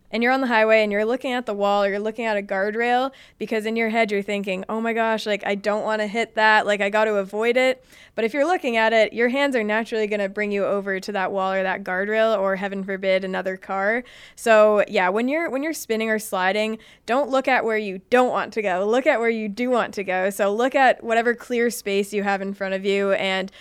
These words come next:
naturally your body will just instinctually follow, follow that. Even, even on the road when I'm driving, sometimes I'll be, like, looking at the scenery or whatever, and, and you do start to go. It's, it's funny when you kinda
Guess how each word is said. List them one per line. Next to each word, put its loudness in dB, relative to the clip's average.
naturally 2
your 2
body -2
will -2
just -6
instinctually -8
follow, 0
follow -2
that. 0
Even, -4
even -2
on -2
the -2
road 0
when -2
I'm -4
driving, -2
sometimes -6
I'll -4
be, -4
like, -4
looking 0
at -4
the -6
scenery -2
or 2
whatever, 2
and, 2
and 0
you 0
do 0
start 0
to 0
go. 4
It's, 0
it's -2
funny 0
when 0
you -2
kinda -2